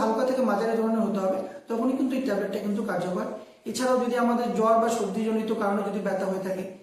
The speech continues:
আমাদের যদি ঠান্ডা লাগে, অনেক সময় আর্থ্রাইটিসের ব্যথার জন্য কিন্তু এই ট্যাবলেটটা কিন্তু কার্যকর। এর যেটা ডোজ সেটা হলো যে পাঁচশো থেকে হাজার এমজি ট্যাবলেট আপনাকে প্রত্যেক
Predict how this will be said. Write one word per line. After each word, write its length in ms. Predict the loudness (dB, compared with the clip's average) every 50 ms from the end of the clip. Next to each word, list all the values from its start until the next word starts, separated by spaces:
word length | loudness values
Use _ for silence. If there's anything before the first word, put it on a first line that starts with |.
| -20 -12 -6 -4
আমাদের 200 | -2 0 0 0 0
যদি 120 | -2 -2 -4 -4
ঠান্ডা 260 | -4 -4 -2 0 2 4 4 4
লাগে, 180 | 4 0 -2 -2 -4 -8 -10 -14 -20 -10 -6 -4
অনেক 120 | -4 -2 -2
সময় 160 | -2 0 0 2
আর্থ্রাইটিসের 580 | 0 0 0 0 -2 0 -2 -2 -2 -2 0 0 0
ব্যথার 260 | 0 0 0 -2 -2 0
জন্য 140 | 0 0 0 0 0
কিন্তু 160 | -2 -2 -2 -2 -2
এই 40 | -2 -2
ট্যাবলেটটা 320 | -2 0 0 -2 -2 -2 -2 -2
কিন্তু 140 | -4 -4 -4 -4
কার্যকর। 380 | -2 -2 -2 -4 -4 -6 -8 -10 -12 -16 -20 -20 -20 _ _ _ _ _ -8 -6
এর 80 | -4 -2
যেটা 160 | -2 -2 0 0 2 2
ডোজ 160 | 2 2 0 0 0
সেটা 160 | 0 2 2 2
হলো 140 | 4 2 2 0 0 -2 -6 -8 -12 -8 -6
যে 80 | -6 -4 -2 -2
পাঁচশো 320 | -2 -2 -2 -2 -2 -4 -2 -2
থেকে 160 | -2 -2 -2 -2 -2
হাজার 180 | 0 0 0 0 0
এমজি 160 | 0 0 0 0
ট্যাবলেট 280 | 0 0 0 0 2 0 0
আপনাকে 280 | 0 0 0 0 0 -2 -2 -2 -4 -8 -10 -14 -20 -20 -10 _
প্রত্যেক 320 | -4 -4 -2 -2 -2 -2